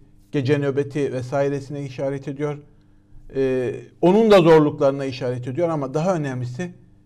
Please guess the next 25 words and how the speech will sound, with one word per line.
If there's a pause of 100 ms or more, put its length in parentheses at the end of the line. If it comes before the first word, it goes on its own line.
(180)
içinde
bulunduğu
bunalımın
bir
yansıtması
olarak
muhtemelen (600)
notlarının
altmış
olması
gerektiği
ama
şu
an
yirmi
beş
ortalaması
olduğunu (800)
belirtiyor. (240)
Bir (340)
bunalım
yaşadığı
net. (1000)
Bu
bunalımı